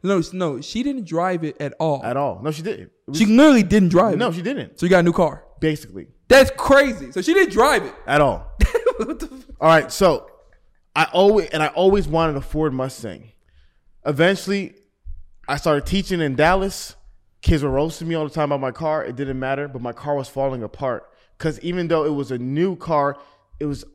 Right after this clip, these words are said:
Speaker 2: the parts were old. It needed a lot of
Speaker 1: Yeah,
Speaker 2: replacement.
Speaker 1: You can't sit the co-, you can't sit a vehicle there for
Speaker 2: And
Speaker 1: that
Speaker 2: to
Speaker 1: long.
Speaker 2: me, it was like, I was tired of the upkeep, of having to go to the shop,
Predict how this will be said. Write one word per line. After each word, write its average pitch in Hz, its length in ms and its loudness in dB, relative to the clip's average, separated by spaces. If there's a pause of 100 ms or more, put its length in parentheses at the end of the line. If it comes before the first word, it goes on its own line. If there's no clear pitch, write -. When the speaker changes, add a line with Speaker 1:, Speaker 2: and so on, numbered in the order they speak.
(280)
Speaker 2:
the 151 140 -8
parts 180 360 -4
were 170 80 -8
old. 156 360 -2
It 143 80 -4
needed 160 220 -6
a 143 40 -4
lot 143 220 0
of 139 80 0
Speaker 1:
Yeah, 131 60 -6
Speaker 2:
replacement. 190 500 -2
Speaker 1:
You 160 60 -2
can't 151 100 -6
sit 180 180 0
the 151 100 -4
co-, - 140 -4
you 180 100 0
can't 196 280 0
sit - 300 -2
a 143 120 0
vehicle 139 460 -6
there 123 180 -10
for 160 60 -8
Speaker 2:
And 160 100 -4
Speaker 1:
that 139 80 -4
Speaker 2:
to 185 60 0
Speaker 1:
long. 165 100 0
Speaker 2:
me, 202 200 2
it 190 60 8
was 165 220 2
like, 139 320 2 (140)
I 170 420 0
was 147 160 -6
tired 160 540 2
of 139 220 -4
the 131 180 -8
upkeep, 123 580 -8
of 120 100 -6
having 139 320 -6
to 131 60 -10
go 135 220 -4
to 139 100 -18
the 135 100 -16
shop, 127 540 -4